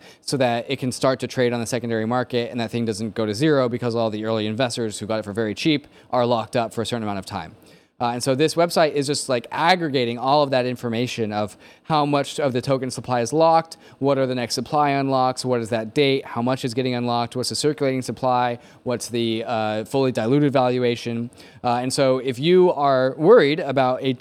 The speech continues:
if you are, if, you should just, like, include this in your basic due diligence anytime you're ever gonna buy a token. So, like, usually if I'm gonna buy a token, I start on CoinGecko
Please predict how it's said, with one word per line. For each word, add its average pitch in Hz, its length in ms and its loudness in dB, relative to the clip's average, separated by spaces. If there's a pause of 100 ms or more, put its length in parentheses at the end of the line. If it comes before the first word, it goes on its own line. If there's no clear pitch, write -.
if 139 80 -2
you 165 120 6
are, 143 200 4
if, 160 140 0 (320)
you 208 220 0
should 240 120 0
just, 240 160 2
like, 202 180 2
include 160 460 0
this 139 240 0
in 131 180 -2
your 120 140 2
basic 135 580 -2
due 127 180 0
diligence 127 680 -2 (400)
anytime 160 400 2
you're 131 140 0
ever 127 160 0
gonna 123 140 0
buy 104 140 0
a 98 60 -6
token. 90 320 -8 (280)
So, 127 140 0
like, 110 260 -2 (180)
usually 160 380 4
if 139 180 -2
I'm 135 120 4
gonna 143 140 0
buy 139 140 4
a - 20 0
token, 151 280 -4
I 120 100 -4
start 120 220 0
on 117 120 -4
CoinGecko 123 720 -2